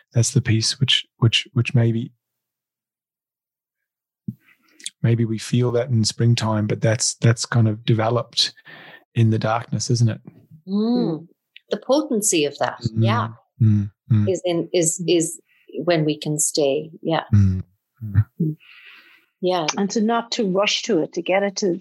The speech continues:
Speaker 3: from, so that it has that depth that you're talking about, Mary, to stay with it so we can really connect to what's real, rather than, as you say, the excitement of something new and novel and distraction.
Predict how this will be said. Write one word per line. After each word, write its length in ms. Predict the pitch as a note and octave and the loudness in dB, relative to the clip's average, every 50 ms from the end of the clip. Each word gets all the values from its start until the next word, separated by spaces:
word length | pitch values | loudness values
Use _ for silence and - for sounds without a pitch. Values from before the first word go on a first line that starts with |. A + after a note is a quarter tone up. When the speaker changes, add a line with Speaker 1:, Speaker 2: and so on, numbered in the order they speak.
| - | -6
Speaker 3:
from, 260 | - F3+ F3 - G3+ - - | -6 -4 -4 -4 -4 -8 -6
so 160 | - A3 G3 | -4 -2 0
that 140 | F3 F3+ F3 | 0 -2 -2
it 120 | F3 E3+ | -4 -6
has 300 | E3+ F3 F3 G3+ A3+ G#3 | -4 -2 -2 -2 -2 -2
that 200 | _ A#3 F#3 E3+ - _ | _ -4 -4 -4 -6 _
depth 280 | - E3+ D#3 - - - _ _ | -2 0 0 -2 -4 -10 _ _
that 120 | - E3+ | -2 -2
you're 100 | E3+ D#3 C#3+ | -2 -2 -2
talking 340 | - - D#3 F3 F#3 - F3+ | -2 -2 -2 -2 -2 -4 -4
about, 200 | E3+ C#3 - _ | -2 -4 -6 _
Mary, 180 | D3+ C#3+ C3+ C#3 | -4 -6 -4 -4
to 100 | - - | -6 -10
stay 260 | _ _ - F3 E3 | _ _ -2 -2 -2
with 180 | D#3+ E3 E3 _ | -2 -2 -4 _
it 120 | D3 - _ | -12 -10 _
so 100 | - E3 | -4 -2
we 100 | F3 F3 | -2 0
can 160 | E3+ F3 E3+ F3 | -2 -2 -2 0
really 260 | F#3 F#3+ G#3+ G#3+ A3 | 0 0 2 0 0
connect 340 | G3+ - F3 - D3+ - _ | -2 -4 -6 -6 -6 -8 _
to 80 | - - | -4 -2
what's 220 | E3 C#3+ - - | -2 -4 -4 -4
real, 280 | - E3 D#3+ D3+ D3 D3+ _ _ - - - - _ _ | -2 0 0 0 -2 -6 _ _ -6 -6 -6 -6 _ _
rather 320 | - F#3 F#3+ F#3+ F#3+ F#3 | -2 -2 0 0 -2 -4
than, 400 | E3 E3 F3 E3+ D#3+ D#3 D#3 D#3 D#3+ _ - - - _ - | -4 -2 -2 -2 0 0 -2 -2 -4 _ -20 -20 -20 _ -2
as 180 | - F#3 F3 E3 | 0 0 0 -2
you 60 | F3 | -4
say, 160 | - - E3 | -6 -6 -2
the 100 | E3 E3+ | -2 -2
excitement 720 | E3+ E3+ - - A3 G3+ G#3+ G3 G#3 G3 F3 E3 D#3+ - F3+ | -4 -4 -2 -2 0 0 0 0 -2 -2 -2 -2 -2 -2 -2
of 160 | D#3+ D#3+ D#3 _ _ | -2 -2 -4 _ _
something 360 | - F#3+ F#3 E3+ F#3+ F3+ F3+ | -2 -2 0 0 0 0 0
new 360 | F3+ F#3 F3+ F3+ F3+ F3 E3+ D#3+ | 0 0 0 0 0 0 0 -2
and 160 | D#3 D3+ D#3 | -2 -2 -2
novel 420 | E3 E3 E3 D#3+ E3 E3 D#3 D#3 | 0 0 0 -2 -4 -6 -6 -6
and 200 | D#3 D#3 D3+ C#3+ C#3+ | -6 -8 -8 -8 -6
distraction. 500 | - - - F3 - - - - - | -4 -2 -2 -2 -2 0 -2 -4 -4